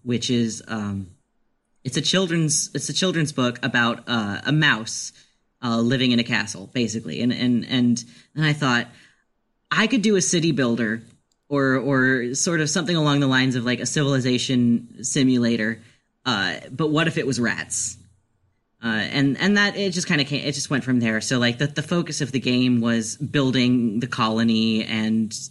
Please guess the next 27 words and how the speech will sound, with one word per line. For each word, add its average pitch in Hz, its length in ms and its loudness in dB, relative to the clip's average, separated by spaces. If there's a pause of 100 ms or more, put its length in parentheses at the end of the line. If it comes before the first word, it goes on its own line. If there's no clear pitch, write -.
(200)
the, 107 500 -2
the 135 120 -2
relationships 123 720 0
between 127 280 0
the 120 60 2
specific - 400 -8
rats, 113 220 -6
because - 180 -4
I 170 60 2
had 165 140 0
to 147 60 -2
limit 123 280 2
the 120 100 0
amount 110 380 0
of 113 120 -4
rats 131 280 -2
that - 80 -12
you 95 60 -12
can 135 120 -8
actually 117 320 -2
have 135 500 -2
and 123 220 0
still 113 360 -2
have 110 280 -6
them 113 200 0
be 110 420 -2 (800)
individuals. 127 920 0